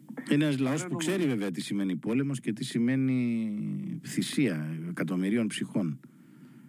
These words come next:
Speaker 1: Ίσως και αυτό
Speaker 2: Ε,
Speaker 1: είναι.
Speaker 2: ναι,
Speaker 1: Δε-,
Speaker 2: αλλά
Speaker 1: δεν θέλουνε,
Speaker 2: για
Speaker 1: δεν θέλει
Speaker 2: πρώτη
Speaker 1: πόλεμο ο
Speaker 2: φορά,
Speaker 1: ρωσικός
Speaker 2: ας
Speaker 1: λαός.
Speaker 2: πούμε,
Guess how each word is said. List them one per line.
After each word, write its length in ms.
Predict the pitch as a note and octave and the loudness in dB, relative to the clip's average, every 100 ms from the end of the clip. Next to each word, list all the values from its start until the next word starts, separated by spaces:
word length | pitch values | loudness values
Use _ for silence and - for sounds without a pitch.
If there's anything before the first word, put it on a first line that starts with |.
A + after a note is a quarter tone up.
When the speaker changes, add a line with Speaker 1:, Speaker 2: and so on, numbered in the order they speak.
| - - - - - - - - | -20 -20 -20 -20 -20 -20 -10 -4
Speaker 1:
Ίσως 260 | - G#2+ | -2 0
και 120 | - | 0
αυτό 380 | G#2 - - A#2 | 0 0 0 0
Speaker 2:
Ε, 40 | F#2+ | 2
Speaker 1:
είναι. 140 | F#2+ | 0
Speaker 2:
ναι, 60 | G2 | 0
Speaker 1:
Δε-, 60 | |
Speaker 2:
αλλά 100 | B2+ | 0
Speaker 1:
δεν 120 | A2+ C3+ | 0 0
θέλουνε, 460 | - C3+ A2 G2 | 0 0 0 0
Speaker 2:
για 100 | F#2+ | -2
Speaker 1:
δεν 180 | E2+ A2+ | -2 -2
θέλει 280 | - C#3 A2 | 0 0 2
Speaker 2:
πρώτη 140 | G#2+ | 4
Speaker 1:
πόλεμο 200 | G2+ E2+ | 4 2
ο 20 | |
Speaker 2:
φορά, 100 | - | 0
Speaker 1:
ρωσικός 340 | D2+ D2 - D#3 | -2 -4 -6 -4
Speaker 2:
ας 140 | G2+ | -2
Speaker 1:
λαός. 280 | C#3 - - | -2 -2 -6
Speaker 2:
πούμε, 600 | - - C3+ A#2+ G#2 F#2+ | -16 -10 -6 -6 -6 -8